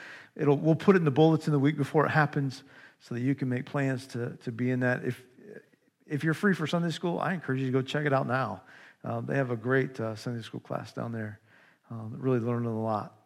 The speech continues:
And, and the side thought process is this. If you're struggling with this,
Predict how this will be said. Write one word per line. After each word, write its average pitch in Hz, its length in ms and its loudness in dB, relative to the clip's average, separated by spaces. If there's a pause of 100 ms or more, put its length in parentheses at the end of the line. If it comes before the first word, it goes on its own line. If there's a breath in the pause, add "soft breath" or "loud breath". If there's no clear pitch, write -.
(280)
And, 120 260 -6
and 127 200 -2
the 127 80 0
side 165 380 -2
thought 139 300 -2
process 123 520 -4
is 120 140 -8
this. 135 260 0 (360 loud breath)
If 107 160 -10
you're 240 80 -2
struggling 139 580 -2
with 120 160 -4
this, - 380 -8